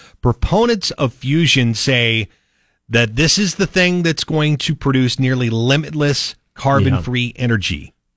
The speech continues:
Speaker 2: A-, and apparently it, it, uh, is a lot like, uh, producing nuclear power, but without the nuclear waste.
Speaker 1: Or the radiation, I
Speaker 2: Right.
Speaker 1: would think.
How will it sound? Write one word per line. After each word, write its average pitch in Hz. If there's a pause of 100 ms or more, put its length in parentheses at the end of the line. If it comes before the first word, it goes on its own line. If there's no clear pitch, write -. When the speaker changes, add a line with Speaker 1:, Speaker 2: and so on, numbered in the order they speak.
(140)
Speaker 2:
A-, -
and 135
apparently 107
it, -
it, -
uh, 98 (560)
is 113
a 113
lot 120
like, 107
uh, 95 (480)
producing 110
nuclear 107
power, 87
but 92
without 98 (560)
the 98
nuclear 95
waste. - (1160)
Speaker 1:
Or 101
the 92
radiation, 101 (580)
I 107
Speaker 2:
Right. 87
Speaker 1:
would 80
think. 131